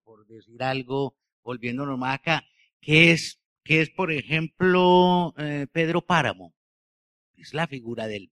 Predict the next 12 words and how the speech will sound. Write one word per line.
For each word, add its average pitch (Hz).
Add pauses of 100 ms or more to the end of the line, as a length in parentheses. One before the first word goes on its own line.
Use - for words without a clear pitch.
padre 160
metida 127
ahí 160
en, 127
en, 117
en, 113
en 104
ese 113
pueblo 139
imaginario, 120 (280)
es -
el 101